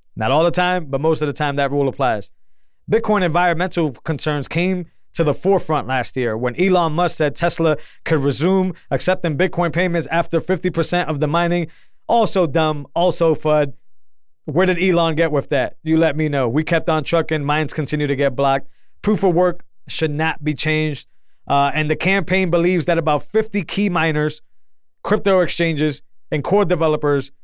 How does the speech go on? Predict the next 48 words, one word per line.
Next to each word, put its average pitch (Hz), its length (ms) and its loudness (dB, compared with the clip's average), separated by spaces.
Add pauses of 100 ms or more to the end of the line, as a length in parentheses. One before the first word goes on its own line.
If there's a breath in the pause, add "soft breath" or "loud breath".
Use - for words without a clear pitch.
(120)
have 156 180 0
the 151 80 0
power 151 320 0
to 139 100 -8
change 131 320 -6
Bitcoin. 113 420 -8 (960)
You 185 80 0
know, 214 420 2
for 185 140 -2
somebody 240 380 2
who 190 160 2
has 190 200 2
their 175 180 2
own 180 180 0
shitcoin, 208 640 -2 (120)
uh, 151 220 2
in 156 140 -2
Ripple, 214 420 2 (680)
you 254 160 2
really 202 920 4
are 160 540 0 (520)
clueless 185 460 2
about 151 240 2
how 147 140 0
this 139 180 -2
works. 135 380 -2 (360)
And 151 120 0
this 220 120 2
is 220 80 0
actually 202 340 2
what 180 140 2
gives 160 200 -2
me 165 100 -2
confidence 170 560 -2
and 147 100 -2
bodes 160 240 2
me 156 120 -2
well 170 280 2
when 147 120 0
it 139 80 -4
comes 147 180 -2
to 147 80 -4
my 143 120 0
knowledge 143 340 0
in 127 80 -2
Bitcoin, 143 400 0
is 131 120 -2
that 135 240 2